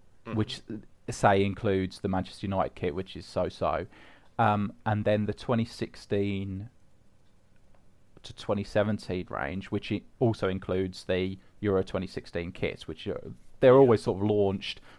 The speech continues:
Speaker 2: but really it's, it's stuff for the following season.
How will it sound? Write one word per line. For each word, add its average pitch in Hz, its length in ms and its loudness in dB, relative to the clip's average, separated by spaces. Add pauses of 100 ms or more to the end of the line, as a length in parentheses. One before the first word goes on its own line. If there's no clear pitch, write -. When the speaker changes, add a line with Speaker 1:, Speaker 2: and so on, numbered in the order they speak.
(100)
Speaker 2:
but 127 140 4
really 98 340 6
it's, - 320 -8
it's 98 160 -4
stuff - 240 -4
for - 80 -8
the 180 60 -8
following 92 360 -4
season. 92 540 -4